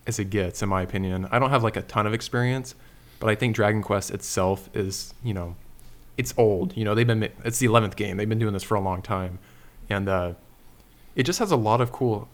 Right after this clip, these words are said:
settings. I mean, you can even play the game in two D if you want to, the entire game in two D. Um, but the combat is really fun. One thing I really enjoy, uh, you have a four-party system, and, like, uh,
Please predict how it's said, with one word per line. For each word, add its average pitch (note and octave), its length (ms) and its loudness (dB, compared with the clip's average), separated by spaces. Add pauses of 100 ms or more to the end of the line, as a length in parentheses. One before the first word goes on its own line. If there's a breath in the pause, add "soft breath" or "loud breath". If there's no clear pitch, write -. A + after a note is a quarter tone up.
(120)
settings. A2 520 0
I A2 40 2
mean, A2 120 2
you A#2 80 0
can C3+ 120 -2
even A#2 140 2
play A2 180 2
the G#2+ 100 0
game G2+ 200 -2
in F2+ 60 -4
two G#2 180 -4
D G2 160 -2
if A2 140 -4
you A#2 60 -2
want A#2 180 -2
to, C3 220 0
the A2+ 100 0
entire G2+ 400 0
game G#2 340 -2
in G2 80 -4
two G#2 220 -2
D. A2 300 -2 (760 soft breath)
Um, F#2+ 460 0 (500 loud breath)
but D3 100 2
the D3 60 0
combat F3 320 4
is E3+ 80 2
really D#3+ 200 4
fun. C#3+ 320 2
One B2+ 160 2
thing D3 120 -2
I C3 40 2
really A#2+ 260 2
enjoy, G#2+ 500 0 (180)
uh, G2+ 80 -2
you G2+ 180 2
have A2 100 4
a G#2+ 40 -2
four-party A2 540 2
system, A2+ 560 -2 (560 soft breath)
and, G#2 220 0
like, G2 360 -2 (1200)
uh, G2 360 2